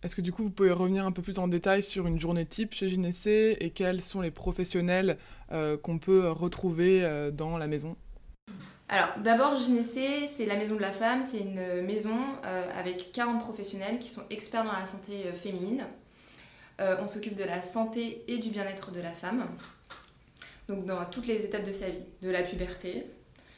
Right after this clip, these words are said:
Speaker 2: donc, euh, à la découverte de sa sexualité, de son cycle, et cetera, jusqu'à la ménopause et après. Donc on est vraiment là pour, euh, tous les moments, euh, peut-être un peu plus compliqués ou même pas compliqués de la femme. Et, euh, donc on fonctionne, euh, sur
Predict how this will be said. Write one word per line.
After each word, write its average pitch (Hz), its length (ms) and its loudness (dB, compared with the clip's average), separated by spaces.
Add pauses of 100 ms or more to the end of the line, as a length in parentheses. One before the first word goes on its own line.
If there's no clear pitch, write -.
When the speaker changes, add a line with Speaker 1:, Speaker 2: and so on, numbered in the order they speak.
(140)
Speaker 2:
donc, 190 220 -8
euh, 180 100 -2
à 175 40 -2
la 175 60 -2
découverte 180 440 -4
de 180 40 -4
sa 180 140 -10
sexualité, 185 880 -2
de 175 60 -6
son 175 180 -10
cycle, 185 520 -8
et - 20 -18
cetera, - 440 -8 (520)
jusqu'à 196 340 -4
la 180 60 -4
ménopause 175 420 -6
et 185 80 -4
après. 170 320 -8 (1120)
Donc 202 160 -4
on 202 100 -4
est 185 80 -2
vraiment 208 360 0
là 220 400 4
pour, 208 180 -6
euh, 185 80 -2
tous 185 180 -8
les 202 120 0
moments, 208 640 -2
euh, 180 180 -2 (720)
peut-être 185 260 -8
un 185 60 -6
peu 180 100 -10
plus - 140 -14
compliqués 202 680 -6
ou 190 40 -4
même 180 520 -6
pas 170 120 -10
compliqués 185 400 -10
de 190 60 -8
la 175 80 -8
femme. 247 280 -4 (500)
Et, 214 280 0
euh, 175 400 -2
donc 170 120 -12
on 185 60 -8
fonctionne, 196 400 -8
euh, 180 460 -8
sur - 180 -12